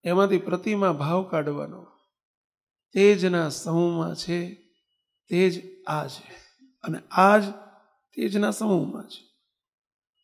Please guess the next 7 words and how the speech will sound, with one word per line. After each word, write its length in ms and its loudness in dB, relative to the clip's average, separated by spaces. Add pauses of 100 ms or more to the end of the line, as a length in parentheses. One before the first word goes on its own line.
(580)
આ 240 6
મહારાજનું 680 8
મહાત્મય 480 10
સમજાય 720 10 (1200)
તો 160 4
કૃતાર્થપણું 1000 2
મનાય, 360 -2